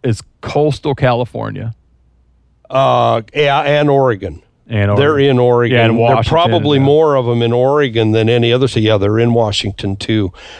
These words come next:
Speaker 2: I think at one time they went up into B C.
Speaker 1: Mm-hmm.
Speaker 2: But I don't know if there's, uh, much up there or not. They're, they're ju-, they're a much bigger bodied, smaller horned.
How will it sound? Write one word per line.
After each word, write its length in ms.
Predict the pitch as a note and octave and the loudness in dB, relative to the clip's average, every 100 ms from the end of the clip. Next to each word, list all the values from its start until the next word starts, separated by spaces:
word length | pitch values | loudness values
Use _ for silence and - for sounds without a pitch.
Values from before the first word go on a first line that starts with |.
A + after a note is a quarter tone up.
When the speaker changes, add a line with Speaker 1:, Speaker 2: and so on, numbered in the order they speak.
| - | 0
Speaker 2:
I 100 | A#2 | 0
think 340 | - A#3 A#3+ | 2 0 2
at 100 | G#3 C#3 | 0 2
one 240 | C3+ B2 | 0 0
time 400 | C3 C#3+ G#3+ D3 | 0 0 2 2
they 100 | B2 | 2
went 240 | A2+ B2+ C3+ | 2 2 2
up 180 | C3 C3 | 0 0
into 200 | A#2 G2 | 0 -2
B 280 | F#2 A#2 | -2 -2
C. 440 | G2+ - D3+ G2+ - | -2 -2 -2 -2 -6
Speaker 1:
Mm-hmm. 320 | A2 G#2 G2+ G2+ - _ _ | -6 -4 -6 -8 -14 _ _
Speaker 2:
But 180 | - G2 | -6 -2
I 100 | A2 | 0
don't 200 | B2 A2+ | 0 0
know 180 | A#2 A#2 | 2 2
if 140 | G#2+ | 0
there's, 680 | - G2+ F#2+ F#2 - - - - _ _ _ _ | -4 -4 -4 -4 -4 -4 -8 -12 _ _ _ _
uh, 180 | D2 F2 | -10 -4
much 300 | G#2+ A#2+ A#2 | 0 2 2
up 180 | A2+ - | -2 0
there 240 | B2 A2+ G2 | 0 2 2
or 60 | |
not. 320 | G2+ G2+ G#2 | 2 0 0
They're, 300 | G#2+ A2 G#2 - - - - _ | 0 0 0 -4 -20 -20 -20 _
they're 200 | A2 G#2 | 0 2
ju-, 220 | C3 B2+ | 0 0
they're 180 | A2+ A2 | 0 2
a 40 | |
much 440 | G#2+ C3+ - G#2 F#2+ | 2 2 -2 -10 0
bigger 320 | C#3+ C3 C3 | 0 2 0
bodied, 720 | G#2 A#2 B2 B2 C3 A#2+ A2 - - - _ | 2 0 2 0 -2 -4 -6 -8 -20 -20 _
smaller 540 | - - A#2 B2+ A#2+ G2+ | -8 0 2 2 0 0
horned. 600 | A2 A2+ A#2 A2+ A2 | 0 2 2 0 -2